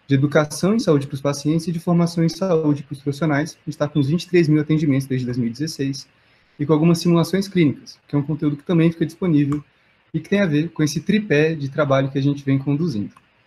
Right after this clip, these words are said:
De todo jeito, uma parte desse conteúdo está disponível no site da Escola de Pacientes, deixo o convite pra poder conhecer, e também esses slides que a gente tá conversando agora de bronquiolite, que são de acesso aberto lá no site.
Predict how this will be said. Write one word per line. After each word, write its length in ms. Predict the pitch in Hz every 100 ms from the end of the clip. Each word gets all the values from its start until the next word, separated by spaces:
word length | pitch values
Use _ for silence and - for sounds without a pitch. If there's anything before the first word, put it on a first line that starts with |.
| _ _ _
De 100 | 147
todo 200 | 170 165
jeito, 240 | 160 165
uma 80 | 175
parte 260 | 165 151 143
desse 180 | 143 -
conteúdo 380 | 147 180 180
está 180 | 185 -
disponível 560 | 165 - 165 165 180 202 -
no 120 | - 147
site 240 | 143 135
da 60 | 139
Escola 200 | - 131
de 80 |
Pacientes, 480 | 123 135 135 139 147
deixo 240 | 147 156 -
o 20 |
convite 300 | 151 139 139
pra 140 | 135
poder 220 | 135 123
conhecer, 500 | 120 156 170 185 190 - _ _ -
e 80 | 165
também 300 | 196 165 175
esses 240 | 170 170
slides 400 | 196 170 156 151
que 80 | 143
a 20 |
gente 160 | 143 143
tá 80 |
conversando 460 | 135 139 131 143 139
agora 200 | 123 123
de 60 | 117
bronquiolite, 680 | 127 135 175 147 151 - - _ _ _
que 80 | -
são 160 | 139
de 80 | 139
acesso 320 | 147 131 131
aberto 400 | 151 123 123 -
lá 140 | 135 127
no 80 | 151
site. 420 | - - -